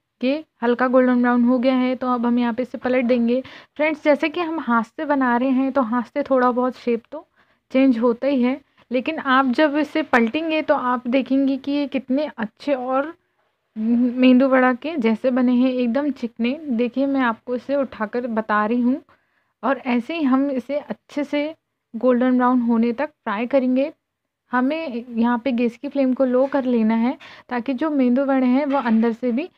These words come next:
अच्छी तरीके से पक जाएं। और आप, और जब ये लो फ्लेम में हल्के हल्के गोल्डन ब्राउन हो जाएंगे तो हम लास्ट में गैस की फ्लेम को हाई कर लेंगे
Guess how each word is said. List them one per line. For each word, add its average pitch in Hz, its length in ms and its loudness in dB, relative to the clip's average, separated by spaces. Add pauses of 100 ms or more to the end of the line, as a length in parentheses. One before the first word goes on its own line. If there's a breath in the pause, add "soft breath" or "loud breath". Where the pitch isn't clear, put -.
(160)
अच्छी 233 220 -6
तरीके 233 320 -2
से 254 160 -2
पक 262 200 -2
जाएं। 240 280 2 (380)
और 269 120 2
आप, 262 180 4 (800)
और 277 140 6
जब 285 220 8
ये 320 140 8
लो 302 200 10
फ्लेम 320 220 2
में 320 120 0
हल्के 277 280 6
हल्के 294 280 6
गोल्डन 254 340 6
ब्राउन 254 220 4
हो 277 180 4
जाएंगे 269 360 6
तो 277 140 4
हम 269 280 2 (340 soft breath)
लास्ट 254 300 4
में 294 160 -2
गैस 254 180 2
की 294 120 -2
फ्लेम 269 260 2
को 285 140 6
हाई 247 260 2
कर 285 160 6
लेंगे 285 400 2